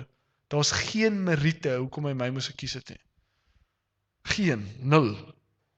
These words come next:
Ek het dalk goed al basters gespeel, maar dit tel nie in die koninkryk van die Here nie. En wat ons baie keer begin doen, wanneer ons, sodra ons vir God begin dien,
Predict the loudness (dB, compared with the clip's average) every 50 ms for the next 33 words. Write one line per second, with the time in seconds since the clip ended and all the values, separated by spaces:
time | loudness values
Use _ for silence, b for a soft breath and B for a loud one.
0 | _ _ _ _ _ _ -6 -4 0 2 2 2 2 0 -4 0 2 2 2 4
1 | 4 2 2 2 -2 -4 -4 -4 -6 -8 -6 -4 -4 -4 -4 -4 -6 -6 -6 -8
2 | _ _ -4 -2 -2 -2 -2 -4 -6 -6 -6 -6 -6 -6 -6 -6 -8 -10 -12 -12
3 | -12 -12 -12 -12 -12 -12 -14 -18 -20 -20 _ _ _ _ _ _ _ _ _ _
4 | _ _ _ _ _ _ _ _ _ _ _ _ _ _ _ _ _ -2 2 2
5 | 4 4 4 4 6 8 10 10 10 10 6 4 4 4 2 2 2 2 2 2
6 | 4 4 4 4 2 0 0 -2 0 4 6 6 6 6 4 0 0 2 0 2
7 | 2 0 -2 -2 -2 -2 -2 0 0 0 0 -2